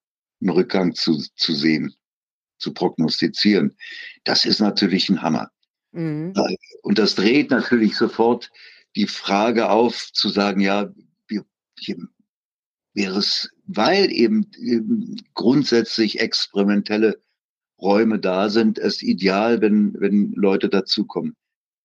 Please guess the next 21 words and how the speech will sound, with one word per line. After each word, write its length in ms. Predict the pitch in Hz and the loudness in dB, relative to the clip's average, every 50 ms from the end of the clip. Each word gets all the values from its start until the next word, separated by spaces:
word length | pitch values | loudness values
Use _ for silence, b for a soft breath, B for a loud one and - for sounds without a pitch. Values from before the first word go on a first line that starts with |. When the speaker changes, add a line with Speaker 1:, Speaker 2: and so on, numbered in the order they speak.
| _ _ _ | _ _ _
Speaker 1:
äh, 260 | - - 98 92 92 85 | -2 0 2 2 2 0
von 400 | - - 95 85 87 90 - _ _ _ _ _ _ _ _ _ | -2 -4 -2 -2 -2 -4 -8 _ _ _ _ _ _ _ _ _
woanders 540 | - - - - - 98 78 - - - - | -2 -2 0 2 0 0 0 0 0 -2 -2
her, 120 | 64 65 | -2 -4
ne? 220 | - - - 156 - _ _ _ _ _ _ _ _ _ _ _ - | -2 -2 -4 -4 -6 _ _ _ _ _ _ _ _ _ _ _ -12
Wa-, 160 | - 196 - - - | -10 -10 -10 -10 -6
was 240 | - 175 180 - - | -4 0 0 2 2
ja 180 | 180 170 147 | 2 0 0
in 220 | - - - 151 151 | -2 -2 -2 0 0
der 100 | 147 131 | 0 0
Geschichte 480 | 143 131 - - 196 190 - - 151 | 0 -2 0 0 0 -2 0 -2 0
Mecklenburgs, 1040 | 143 135 139 151 147 - 156 151 143 131 143 143 147 143 - - - - - - b b b b b b b b _ _ _ _ _ _ - | 2 2 2 2 2 2 0 0 2 4 4 4 4 2 2 -2 -6 -6 -6 -10 b b b b b b b b _ _ _ _ _ _ -4
äh, 200 | - 123 123 107 | 0 0 0 0
gar 240 | 117 120 120 131 | 0 0 0 0
nicht 220 | 135 139 131 135 - | 0 -2 -2 -2 -4
so 500 | - 127 127 127 127 127 127 123 127 _ _ _ _ _ _ _ _ | -2 0 2 2 4 2 0 -2 -4 _ _ _ _ _ _ _ _
untypisch 800 | - 185 220 247 240 240 - 254 240 - - - - - - - - | -2 2 2 2 2 0 2 2 2 2 2 -6 -8 -6 -6 -8 -8
ist. 220 | - 87 - - | -4 -4 -2 -2
Hier 240 | - 110 110 104 101 | 0 2 2 2 2
war 200 | 117 123 143 - | 0 0 0 0
ein 280 | - 131 135 131 123 | -2 -2 -2 -2 -6